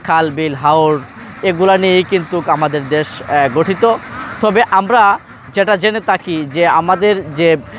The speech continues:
হাওর অঞ্চলে অথবা, আহ, বড় বড় যে কোটা রয়েছে, মনে করেন কিছু কিছু পরিত্যক্ত জায়গা রয়েছে, আমরা যে জায়গাতে হাঁস পালনের উপযোগী,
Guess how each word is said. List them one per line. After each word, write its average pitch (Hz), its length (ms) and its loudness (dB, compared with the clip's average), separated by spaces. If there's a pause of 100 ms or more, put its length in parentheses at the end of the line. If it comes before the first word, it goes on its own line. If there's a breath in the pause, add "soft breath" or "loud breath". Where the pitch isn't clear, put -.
(180 loud breath)
হাওর 240 260 4
অঞ্চলে 214 600 0
অথবা, 185 560 0 (280 loud breath)
আহ, 180 220 2
বড় 196 220 2
বড় 185 260 2
যে 170 200 -2
কোটা 190 320 0
রয়েছে, 175 260 2
মনে 180 260 -4
করেন 180 280 0
কিছু 175 260 -4
কিছু 175 280 -4
পরিত্যক্ত 196 440 0
জায়গা 180 360 2
রয়েছে, 156 300 -2
আমরা 156 200 0
যে 170 200 -2
জায়গাতে 165 320 -2
হাঁস 139 340 -2
পালনের 165 280 0
উপযোগী, 151 640 -4